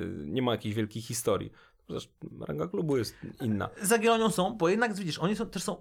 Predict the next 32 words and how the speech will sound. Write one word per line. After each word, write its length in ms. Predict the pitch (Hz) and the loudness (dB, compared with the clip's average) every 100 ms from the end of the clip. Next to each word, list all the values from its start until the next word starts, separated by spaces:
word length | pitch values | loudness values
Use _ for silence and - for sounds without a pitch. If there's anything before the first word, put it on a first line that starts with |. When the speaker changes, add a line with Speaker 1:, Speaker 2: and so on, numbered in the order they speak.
| - | 0
Speaker 2:
prawie 280 | 175 156 151 | 2 4 4
zawsze, 800 | 202 208 180 - 135 160 269 - _ | 4 4 2 4 6 6 6 0 _
są 220 | - 208 | -2 0
w 60 | 202 | 2
czołówce 440 | 202 151 - 131 | 2 2 0 -2
tabeli 440 | 120 135 123 123 185 214 - - | 0 4 4 6 4 0 -8 -4
i 40 | 165 | 4
Speaker 1:
To 60 | |
Speaker 2:
te 40 | 214 | 4
Speaker 1:
jest 100 | 202 | 6
Speaker 2:
mecze 160 | 254 | 6
są 100 | 262 | 8
Speaker 1:
jeszcze 180 | 233 196 | 8 6
Speaker 2:
o 40 | 175 | 6
Speaker 1:
co 100 | 98 | 4
in-, 120 | - | 2
Speaker 2:
coś. 120 | - | 0
Speaker 1:
to 140 | 113 | 2
jest 160 | 110 - | 2 0
jeszcze 200 | 113 104 | -4 -4
co 100 | 95 | -4
innego. 320 | 90 87 - | -6 -6 -10
To 240 | - 113 113 | -2 2 2
jest 220 | 104 - | 2 0
rzecz, 220 | 104 104 | -2 -2
którą 240 | - 101 101 | 0 0 2
ja, 340 | 104 98 98 98 - - - - - | 4 4 2 0 -6 -14 -18 -16 -8
jak 220 | 101 113 | -6 0
wiesz, 200 | 107 95 | 0 2
badam 300 | 101 98 95 | 2 2 0
na 80 | 92 | -2
uniwersytecie. 680 | 92 95 95 98 - 113 | -2 -4 -6 -6 -2 -4